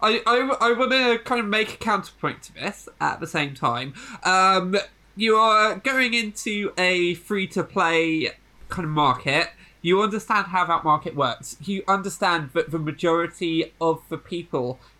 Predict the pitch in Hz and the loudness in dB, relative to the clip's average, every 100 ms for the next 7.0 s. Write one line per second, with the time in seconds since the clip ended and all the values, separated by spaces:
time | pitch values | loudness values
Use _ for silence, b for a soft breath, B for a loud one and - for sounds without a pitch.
0 | - 151 143 147 143 135 160 147 147 139 | -4 0 0 0 0 0 -2 -2 -4 -6
1 | 151 143 135 - 160 175 190 - 185 143 | -2 -2 -2 -2 -2 0 -4 -2 -6 -6
2 | - 131 127 123 117 117 117 - - 117 | -10 -12 -8 -8 -10 -12 -12 -10 -8 -6
3 | 113 135 147 - B B B 135 139 143 | -6 -8 -8 -16 B B B -2 0 -2
4 | 156 156 175 190 160 117 151 147 147 139 | -4 -2 2 2 0 -4 -2 -2 -4 -4
5 | 143 - 143 139 139 143 120 147 127 - | -10 -8 -8 -8 -10 -10 -4 -4 -6 -10
6 | 139 135 131 139 135 135 127 - 135 131 | -8 -8 -8 -10 -8 -8 -8 -10 -6 -6